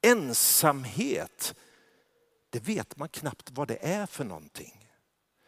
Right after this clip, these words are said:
Familj, ja, men det är vi med alla på något sätt. Om vi liksom har någon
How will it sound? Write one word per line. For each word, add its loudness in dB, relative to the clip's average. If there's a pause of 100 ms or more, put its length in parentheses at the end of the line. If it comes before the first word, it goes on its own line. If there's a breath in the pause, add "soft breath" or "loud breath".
(220 soft breath)
Familj, 0 (200 loud breath)
ja, -4
men -6
det 8
är 8
vi 0
med 2 (220)
alla 2
på -4
något -2
sätt. -4 (760 loud breath)
Om 4
vi 4 (160)
liksom 2 (120)
har 6 (400)
någon 6